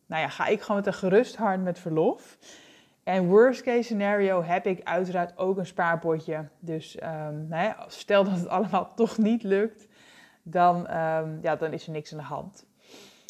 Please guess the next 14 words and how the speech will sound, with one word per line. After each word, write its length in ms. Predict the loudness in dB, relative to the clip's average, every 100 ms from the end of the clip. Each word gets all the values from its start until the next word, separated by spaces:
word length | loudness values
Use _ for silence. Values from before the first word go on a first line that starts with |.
| _ _
Ehm, 680 | -6 -2 0 0 -2 -2 -6
en 140 | -6 -2
even 340 | 0 0 -2
praktisch, 720 | 0 0 0 -2 0 0 -2
ik 160 | -8 -4
heb 180 | -4 -4
natuurlijk, 540 | -6 -2 0 -2 -4
ehm, 600 | -10 -8 -6 -6 -8 -12 -2
ook 280 | 2 2 2
nog 240 | -6 -8
een 100 | -10
ander 240 | -4 0 0
bedrijf, 520 | 2 2 2 0 -4
Snapper. 580 | -6 -6 -2 -2 -2